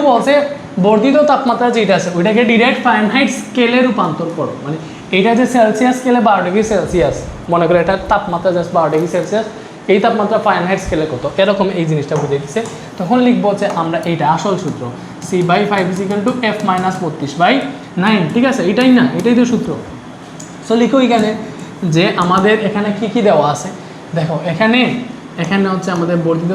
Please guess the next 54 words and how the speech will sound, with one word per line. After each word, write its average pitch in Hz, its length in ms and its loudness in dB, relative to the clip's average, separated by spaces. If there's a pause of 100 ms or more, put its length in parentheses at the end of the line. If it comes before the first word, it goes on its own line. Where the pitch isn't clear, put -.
(100)
তাপমাত্রা 151 400 -2
যেটা, 131 260 -4
আহ, - 840 -8
হচ্ছে 151 160 -2 (100)
T - 20 2 (200)
of - 160 0
C, - 20 -8 (200)
মনে 143 180 -2
করো 151 140 -2 (120)
সেলসিয়াস 196 340 -2
স্কেলে 196 200 0 (100)
তাপমাত্রা 160 400 -4
হচ্ছে 165 140 -4 (160)
বারো 156 180 2 (120)
ডিগ্রি 151 280 2
সেলসিয়াস, 117 420 -8
ঠিক 208 160 -2
আছে? 165 120 -4 (480)
বারো 160 200 2
ডিগ্রি 156 200 2
সেলসিয়াস 127 280 -4 (120)
এরকম 147 300 -6
বলে 123 140 -4
দিচ্ছি। 127 240 -8
So 208 100 -4
তুমি 233 180 2
এখানে 220 180 4 (140)
T - 20 -4 (180)
of 208 140 0
C - 20 -8 (140)
এটাকে 165 300 0
T - 20 -10 (120)
of 160 60 -4 (160)
F - 100 -8
লিখতে 135 240 -8
পারো, 123 120 -8 (100)
সমস্যা 127 340 -8
নাই। 214 80 2 (380)
So 226 140 -2
আমরা 247 140 4 (100)
বের 220 180 2
করবো 240 180 4 (160)
T - 20 4 (220)
of 262 60 2 (280)
F - 20 -4 (120)
কত, 160 120 -4 (180)
ঠিক 214 140 0
আছে? - 120 -6 (320)
So - 60 -8 (140)
আমরা 247 200 6 (100)
জানি 190 200 2 (160)
টি 233 100 2 (100)
সি 277 80 4 (100)
by 254 100 4